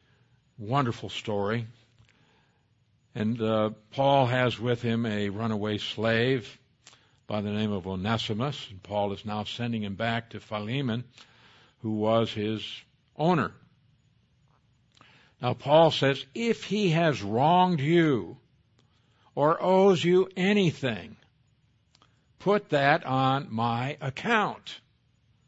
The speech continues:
I, Paul, am writing with my own hand. I will repay." Oh, this is so wonderful. He's saying, "Okay, this slave, he's wronged you, he's stolen from you.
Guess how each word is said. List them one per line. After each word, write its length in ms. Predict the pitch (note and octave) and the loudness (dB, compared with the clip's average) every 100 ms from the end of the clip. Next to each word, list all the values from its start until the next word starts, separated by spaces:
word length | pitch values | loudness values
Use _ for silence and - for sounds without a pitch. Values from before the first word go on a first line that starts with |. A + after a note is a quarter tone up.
| _ _ _ _ _ - | _ _ _ _ _ -4
I, 340 | A#2+ B2+ D3 | 2 2 2
Paul, 560 | D3 - C3+ C3+ D#3 - | 0 -2 0 4 4 2
am 180 | B2+ A#2 | 0 0
writing 340 | C3+ D3+ D3 | 0 0 0
with 200 | C3+ - | -2 -2
my 220 | B2+ A#2+ | -2 -2
own 260 | A#2+ C#3 C3 | -2 -2 -2
hand. 440 | A#2 C#3 A2+ A#2 - - - | -2 -2 -2 -2 -6 -18 -2
I 380 | C#3+ D3 D3+ D#3 | 2 4 4 2
will 580 | B2 B2+ C3+ C#3 C3+ - | 0 0 4 2 2 -4
repay." 840 | A#2+ C3+ C3 D3 C3 F#2+ D2 - _ _ _ _ _ _ _ _ _ _ _ _ _ _ _ _ _ _ _ _ _ _ _ | -2 0 2 2 2 0 -4 -12 _ _ _ _ _ _ _ _ _ _ _ _ _ _ _ _ _ _ _ _ _ _ _
Oh, 220 | A#2+ A2 | -6 -4
this 160 | A2 G#2+ | -4 -8
is 100 | F2+ | -12
so 240 | - G2 | -10 -8
wonderful. 600 | F#2+ F2+ F#2 - - F#2 - _ - | -8 -10 -12 -12 -16 -20 -20 _ -20
He's 100 | - | -16
saying, 260 | A2 G2+ - _ _ | -12 -14 -16 _ _
"Okay, 300 | D3+ C#3+ A2 | -4 -2 -2
this 200 | G#2 C3 | -2 -4
slave, 640 | - A#2 C#3+ D3 D3 C3+ - _ _ _ _ - | -4 0 2 4 2 0 -8 _ _ _ _ -4
he's 240 | B2+ G#2+ | -2 -2
wronged 400 | B2+ C#3+ D#3 B2 | -2 2 2 2
you, 280 | C#3 D3 D3 | 0 0 0
he's 200 | B2 A2 | -2 -4
stolen 480 | - B2 D#3+ E3+ D3 | -2 2 4 4 2
from 220 | D3 D3 | -2 -2
you. 420 | D3 D3+ D3+ | 0 0 0